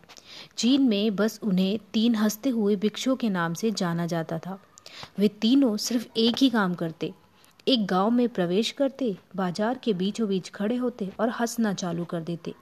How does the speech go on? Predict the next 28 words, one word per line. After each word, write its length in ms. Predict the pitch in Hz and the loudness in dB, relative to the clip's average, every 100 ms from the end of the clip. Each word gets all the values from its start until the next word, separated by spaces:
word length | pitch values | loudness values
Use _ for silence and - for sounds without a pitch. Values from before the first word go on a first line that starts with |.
| - - - - | -20 -20 -20 -4
यह 260 | 196 208 269 | 0 2 0
अपने 280 | 262 202 247 | 0 0 0
पूरे 340 | 233 233 262 | 0 2 0
अस्तित्व 640 | - 226 - 277 269 233 | 0 -6 -2 -4 -2 -4
के 140 | 226 220 | -2 0
साथ 220 | 202 180 185 | 0 -2 -4
हंसते। 360 | 160 - 160 - _ _ _ _ - - - - | -6 -8 -10 -12 _ _ _ _ -20 -20 -10 -6
अचानक 480 | 208 226 226 311 262 | 2 4 4 2 2
लोगों 220 | 233 240 | 2 4
का 160 | 269 | 2
ध्यान 340 | 233 190 190 220 | 2 0 0 0
उनकी 280 | 220 208 226 | 0 0 0
तरफ 300 | 233 226 - | -2 -2 -2
खिंचा 320 | 220 240 247 | -4 -2 -2
चला 260 | 214 196 | -2 0
आता 320 | 190 175 196 202 | 0 -2 -2 -2
और 200 | - 202 | -2 -2
धीरे-धीरे 540 | 196 220 226 190 214 | 2 2 2 2 2
उनके 240 | 196 196 | 2 0
सामने 380 | 214 202 180 208 | -2 -2 -2 0
लोगों 300 | 220 180 185 | 0 2 0
की 160 | 185 233 | -2 -4
भीड़ 300 | 180 196 214 - | -2 0 0 -2
चारों 320 | 214 214 269 | 0 2 2
तरफ 280 | 247 196 185 | 2 0 0
जमा 240 | 190 175 | -2 0
हो 180 | 175 175 | -2 -2
जाती। 340 | 170 160 180 | -4 -6 -8